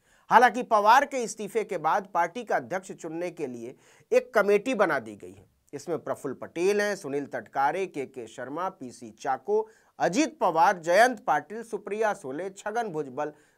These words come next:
दिलीप पाटिल, अनिल देशमुख, राजेश टोपे, जितेंद्र आह्लाद, हसन मुशरिफ, धनंजय मुंडे, जयदेव गायकवाड़ वगैरह का नाम शामिल है। अब कमेटी तय करेगी कि गद्दी कौन संभालेगा शरद पवार की,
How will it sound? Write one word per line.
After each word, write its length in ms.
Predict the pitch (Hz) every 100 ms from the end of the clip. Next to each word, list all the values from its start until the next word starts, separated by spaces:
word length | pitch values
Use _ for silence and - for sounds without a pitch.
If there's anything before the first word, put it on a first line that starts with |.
| _
दिलीप 360 | 180 247 320 -
पाटिल, 500 | 202 190 262 269 - _ _ _ -
अनिल 280 | 190 262 285
देशमुख, 480 | 214 202 - 220 214
राजेश 460 | 170 165 202 202 -
टोपे, 300 | 147 202 208
जितेंद्र 460 | 156 156 170 156
आह्लाद, 500 | 135 131 175 185 123 _ _ _ 185
हसन 280 | 196 302
मुशरिफ, 400 | 277 226 226 262
धनंजय 540 | 240 143 170 208 214 262
मुंडे, 480 | 226 196 180 240 262 _ _ 127
जयदेव 500 | 180 196 170 233 254
गायकवाड़ 640 | 190 180 175 160 170 202
वगैरह 320 | 190 143 147
का 140 | 156 190
नाम 200 | 226 226
शामिल 380 | 175 151 104
है। 120 | 101 _ _ _ -
अब 160 | 208 -
कमेटी 380 | 214 240 254 339
तय 200 | 311 269
करेगी 380 | 254 208 202 269
कि 120 | 254
गद्दी 300 | 196 180 233
कौन 240 | 220 214
संभालेगा 460 | 208 196 190 180 175
शरद 300 | 170 160 156
पवार 260 | 139 104 104
की, 140 | -